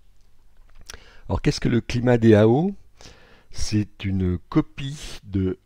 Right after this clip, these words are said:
Olympus. Donc, Olympus est un nouveau protocole qui a été inventé par un petit génie, euh,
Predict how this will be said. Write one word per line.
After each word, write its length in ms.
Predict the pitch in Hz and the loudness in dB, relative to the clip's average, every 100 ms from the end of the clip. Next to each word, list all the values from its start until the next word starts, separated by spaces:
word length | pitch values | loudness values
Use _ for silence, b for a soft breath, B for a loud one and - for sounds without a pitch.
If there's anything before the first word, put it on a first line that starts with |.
| - | -4
Olympus. 760 | 131 123 120 117 117 - - 82 71 - - - - - - _ _ - b b b b b b b b b b b - | -2 -2 -6 -14 -14 -14 -10 -10 -10 -14 -20 -20 -20 -20 -20 _ _ -20 b b b b b b b b b b b -8
Donc, 180 | 110 131 | -2 4
Olympus 400 | 135 - - - | 4 4 -4 -4
est 140 | - | 0
un 60 | 117 | 2
nouveau 180 | 131 | 0
protocole 600 | 175 151 131 - 120 147 160 | -2 -2 -4 -2 -2 -2 -2
qui 120 | 107 | -4
a 20 | |
été 160 | 95 98 | -2 -2
inventé 440 | 95 98 92 110 | -2 -4 -2 -4
par 160 | - 85 | -2 -6
un 100 | 82 | -6
petit 260 | - 98 | -10 -10
génie, 460 | 92 95 95 98 90 | -6 -4 -4 -4 -6
euh, 180 | 78 | -8